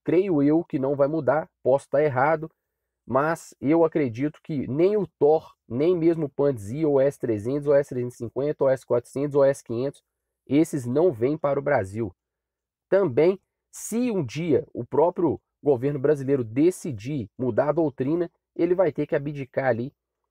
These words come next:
do seu status de aliado extra-otan e também abdicar dos descontos, doações e vendas que são feitas por melhores preços para países membros ou parceiros. Então, creio eu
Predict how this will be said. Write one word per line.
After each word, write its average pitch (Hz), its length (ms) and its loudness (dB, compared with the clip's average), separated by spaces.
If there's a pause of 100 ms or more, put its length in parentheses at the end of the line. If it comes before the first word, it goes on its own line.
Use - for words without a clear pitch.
do 120 120 -2
seu 156 200 0
status 135 600 -4
de 110 140 -4
aliado 131 520 0
extra-otan 185 600 0 (260)
e 202 120 -10
também 170 260 0
abdicar 151 600 0
dos 156 220 0
descontos, 151 800 -4
doações 147 880 -2
e 165 120 -8
vendas 147 640 -2 (440)
que 151 100 -6
são 143 220 0
feitas 147 480 -2 (200)
por 160 200 0
melhores 151 480 2
preços 151 460 0
para 165 320 0
países 156 720 -4 (140)
membros 147 580 2
ou 160 340 2
parceiros. 156 800 -2 (160)
Então, 170 240 2 (480)
creio 175 320 4
eu 185 220 4